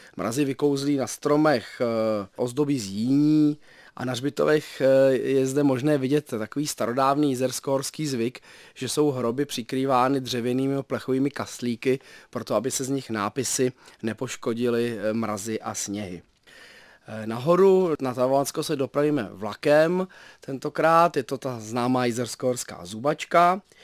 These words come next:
A tentokrát nebudeme z údolí stoupat až nahoru k rozhledně Štěpánce, ale pouť směřujeme níže do obce Příchovice. Vsi, ve které, eh, před druhou světovou válkou žili jak Češi, tak Němci, ležela na takzvané jazykové hranici.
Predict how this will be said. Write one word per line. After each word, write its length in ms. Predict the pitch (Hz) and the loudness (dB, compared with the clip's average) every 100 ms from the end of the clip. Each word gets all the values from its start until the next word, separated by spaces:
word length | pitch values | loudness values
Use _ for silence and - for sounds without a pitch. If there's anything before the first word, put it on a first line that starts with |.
| - - - | -20 -20 -18
A 80 | |
tentokrát 480 | - 127 156 165 151 | -10 -4 0 4 4
nebudeme 460 | 98 107 131 147 156 | 2 -4 0 2 2
z 80 | - | -2
údolí 360 | 156 151 165 | -2 0 -2
stoupat 480 | 160 160 151 165 160 | -4 -4 0 0 -2
až 120 | 160 | -6
nahoru 240 | 160 156 156 | -6 -4 -4
k 80 | |
rozhledně 360 | 156 147 156 165 | -2 0 0 0
Štěpánce, 760 | - 165 160 156 156 - 156 156 - - - | -4 -2 4 4 4 4 2 2 -8 -20 -6
ale 300 | 123 135 135 | 2 4 4
pouť 300 | - 139 151 | 2 2 2
směřujeme 640 | - 139 127 139 139 139 131 | 2 -2 0 0 2 2 0
níže 440 | 101 123 135 120 98 | 0 2 2 0 -6
do 420 | 92 120 120 113 - - - | -6 -2 -2 -4 -10 -20 -8
obce 300 | 120 - 131 | -8 -4 -6
Příchovice. 720 | - 123 - 143 120 - 95 _ _ - | -6 -6 0 0 0 -4 -10 _ _ -10
Vsi, 320 | - 135 160 | -4 0 2
ve 120 | 147 | 2
které, 400 | 143 - 139 139 | -2 0 2 2
eh, 580 | 131 - - - - 107 | 0 -10 -20 -12 -4 -4
před 240 | 104 143 123 | -2 -6 -6
druhou 340 | 113 113 127 | -8 -4 -4
světovou 280 | 143 151 143 | -2 0 2
válkou 480 | 117 110 120 143 135 | 4 2 2 0 0
žili 200 | 135 117 | 0 -2
jak 140 | 98 | -4
Češi, 280 | - 104 143 | -10 -8 -8
tak 200 | 127 - | -8 -10
Němci, 580 | 95 104 - 147 156 185 - - - | -8 -8 -4 -2 -2 -4 -12 -20 -12
ležela 260 | 98 104 120 | -8 -2 -2
na 60 | |
takzvané 380 | 120 117 123 123 | 0 -2 0 0
jazykové 440 | 117 113 - 143 | -2 -4 -2 0
hranici. 580 | 117 98 101 110 - 98 | 0 -2 -6 -6 -6 -10